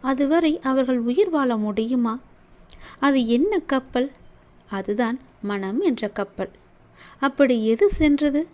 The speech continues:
நம்முடைய புத்தி என்ற துடுப்பால் துளாவி அதை நாம் செலுத்திக் கொண்டே இருக்கின்றோம். அதில் என்ன இருக்கின்றது? சினம் என்ற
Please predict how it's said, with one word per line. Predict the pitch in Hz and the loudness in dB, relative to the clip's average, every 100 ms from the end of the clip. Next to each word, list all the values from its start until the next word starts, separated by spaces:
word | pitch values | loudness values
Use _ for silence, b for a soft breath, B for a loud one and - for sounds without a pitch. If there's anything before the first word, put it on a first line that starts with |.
| _ b b - | _ b b -4
நம்முடைய | 226 220 202 196 190 | -2 0 -2 -4 -4
புத்தி | 196 214 - 226 269 | -4 -4 -6 -6 0
என்ற | 339 277 233 - | 0 2 -2 -2
துடுப்பால் | 208 180 196 294 311 B B B _ | -4 -4 -4 -2 -4 B B B _
துளாவி | 349 370 330 277 233 277 | 0 2 2 0 -2 -4
அதை | - 262 | -2 0
நாம் | 240 226 220 | 0 -2 -4
செலுத்திக் | - 277 - 311 | -2 -2 -2 -6
கொண்டே | - 208 185 262 | -4 -6 -4 -2
இருக்கின்றோம். | 392 262 - 233 220 208 - b b b b b b b - | -2 -4 -6 -6 -6 -8 -12 b b b b b b b -4
அதில் | 220 220 214 | -2 0 -2
என்ன | 208 240 453 | -2 0 2
இருக்கின்றது? | 370 320 311 311 294 294 302 359 - b b b | 4 2 0 0 2 2 0 -4 -12 b b b
சினம் | - - 240 226 233 | -8 -2 0 0 0
என்ற | 285 262 254 | 0 0 -2